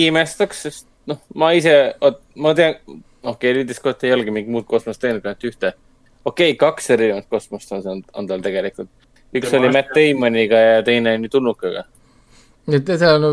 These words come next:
Speaker 3: on üks päris huvitav asi küll, aga noh, olgu see, see, ma rohkem
Speaker 1: Okei.
Speaker 3: siis ei ütle.
Speaker 1: Ei, see tuleb ootuspäraselt, sest, noh, Ridley Scott teeb ulme, siis kindlasti tuleb mingi re-, referents ära, et kuule, see
Speaker 3: No
Speaker 1: ei
Speaker 3: see
Speaker 1: ongi tegelikult
Speaker 3: muidugi
Speaker 1: prequel.
Speaker 3: see,
Speaker 1: Raised by
Speaker 3: see,
Speaker 1: Wolves on
Speaker 3: see pole
Speaker 1: prequel,
Speaker 3: tegelikult
Speaker 1: see
Speaker 3: inimestele
Speaker 1: on
Speaker 3: väga
Speaker 1: mõistusele.
Speaker 3: suur üllatus selle koha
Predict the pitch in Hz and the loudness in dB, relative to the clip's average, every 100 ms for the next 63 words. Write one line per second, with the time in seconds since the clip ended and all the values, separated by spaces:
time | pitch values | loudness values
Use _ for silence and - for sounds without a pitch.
0 | 151 147 139 - 139 135 127 127 120 117 | 0 -2 -2 0 2 2 0 -4 -6 -4
1 | 113 117 117 113 110 101 101 104 107 117 | -4 -6 -8 -10 -8 -10 -10 -12 -10 -8
2 | 127 - 123 - 131 127 127 113 107 123 | -8 -6 -8 -8 -6 -4 -2 0 2 2
3 | 135 120 123 123 117 - - - - - | -2 -4 -6 -8 -14 -16 -20 -20 -20 -20
4 | - _ _ _ - - _ _ - 508 | -20 _ _ _ -20 -20 _ _ -4 0
5 | 508 480 403 370 - - 233 214 208 214 | 0 0 4 4 2 0 4 4 4 2
6 | 156 - 139 131 117 - 127 131 127 - | 0 0 2 2 -2 -8 -6 -4 -6 -10
7 | - - - - - _ _ - 139 123 | -20 -20 -20 -20 -20 _ _ -6 -6 -6
8 | - 135 120 - 107 117 110 123 110 90 | -2 -2 -2 -4 0 0 0 -2 -2 -4
9 | 92 - 131 117 - 104 101 110 104 110 | -10 -8 -6 -6 -6 -8 -6 -8 -6 -4
10 | 107 117 117 113 101 - 113 101 87 - | -4 -4 -2 -2 -2 -4 -2 -2 -4 -14
11 | _ _ _ _ _ _ _ _ - 117 | _ _ _ _ _ _ _ _ -8 -6
12 | 110 - 147 180 190 165 113 107 - 180 | -4 2 6 8 6 6 4 2 2 4
13 | 185 175 151 156 139 104 92 - 127 151 | 4 4 2 2 0 -2 -2 -4 2 4
14 | 147 139 147 143 123 101 - 175 131 180 | 4 6 4 4 0 -6 0 2 4 6
15 | 185 160 170 165 165 165 143 127 143 139 | 6 8 8 6 4 2 2 2 4 4
16 | 147 151 147 - - 185 170 160 151 160 | 4 4 4 0 -10 -2 2 4 4 6
17 | 139 139 131 139 135 | 4 2 0 0 2